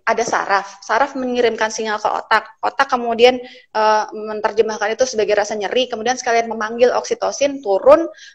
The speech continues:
bayinya turun, kasih sensor lagi ke atas, dan rasa nyeri itu muncul lagi.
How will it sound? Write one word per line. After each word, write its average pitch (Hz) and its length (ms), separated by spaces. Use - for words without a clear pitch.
bayinya 208 340
turun, 233 540
kasih - 240
sensor 233 240
lagi 208 160
ke - 100
atas, - 460
dan 202 220
rasa 208 260
nyeri 214 220
itu 240 100
muncul 226 240
lagi. 220 380